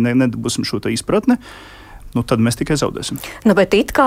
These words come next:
Speaker 2: jau pilnveidotais mācību saturs tomēr piedāvā dažādā līmenī apgūtu matemātiku, un tā tad tie, kuriem tiešām padodas, tiem tad ir tas augstākais līmenis, viņi tiešām
Speaker 1: Mm.
Speaker 2: var apgūt vairāk, tad ir tie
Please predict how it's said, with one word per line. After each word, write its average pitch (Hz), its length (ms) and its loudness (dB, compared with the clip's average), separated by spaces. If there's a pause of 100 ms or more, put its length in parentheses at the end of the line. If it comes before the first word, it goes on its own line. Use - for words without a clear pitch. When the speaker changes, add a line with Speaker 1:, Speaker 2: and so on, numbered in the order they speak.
Speaker 2:
jau 208 160 4
pilnveidotais 208 720 0
mācību 214 320 2
saturs 220 400 -2
tomēr 208 320 0
piedāvā 151 640 0
dažādā 156 640 0 (100)
līmenī 208 640 2 (100)
apgūtu 151 480 0
matemātiku, 151 880 -2
un 151 160 2
tā 170 60 4 (100)
tad 151 160 0
tie, 202 220 2 (100)
kuriem 160 320 0
tiešām 160 400 0
padodas, 233 480 2
tiem 160 240 0
tad 160 160 0
ir 160 80 0
tas - 220 -4 (420)
augstākais 226 720 2
līmenis, 240 560 2
viņi 147 300 2
tiešām 170 340 2
Speaker 1:
Mm. - 60 4
Speaker 2:
var 226 160 2
apgūt 226 340 0
vairāk, 214 400 2
tad 156 140 -2
ir 151 100 0
tie 151 200 -2